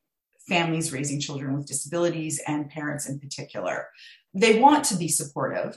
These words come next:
Um, parents talk about the fact that they think their communities at times wanted to be supportive, but they struggled to know how to do it. And other parents talked about very, very hurtful stories of just outright exclusion. So that was sort of the first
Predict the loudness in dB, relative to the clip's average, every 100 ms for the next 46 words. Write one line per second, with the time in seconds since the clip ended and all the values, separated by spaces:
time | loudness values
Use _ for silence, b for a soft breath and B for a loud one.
0 | -2 0 0 -2 -6 -6 -2 -2 0 0
1 | -2 -8 -2 0 0 0 -2 0 -2 -2
2 | -4 -4 0 0 0 -4 -6 -6 -4 -4
3 | -4 -6 -6 -6 -4 -4 -4 -6 -8 -6
4 | -8 -6 -4 -2 -4 B B B -2 2
5 | 2 2 2 4 4 2 -2 -6 -4 -4
6 | -4 -4 -4 -6 -2 -2 -2 -6 -8 2
7 | 4 6 6 6 2 -2 -2 -2 -2 -4
8 | -4 -8 _ -14 -2 0 0 -2 2 2
9 | 0 -10 _ _ _ -10 -2 2 2 2
10 | 0 -2 -2 -4 -8 -8 -8 -4 -4 -2
11 | -4 -6 -6 -8 -6 -4 -2 -2 -4 -4
12 | -2 -2 -2 -2 -2 -4 -8 -14 -10 -4
13 | 4 4 4 2 0 -2 -2 -4 0 0
14 | 2 -2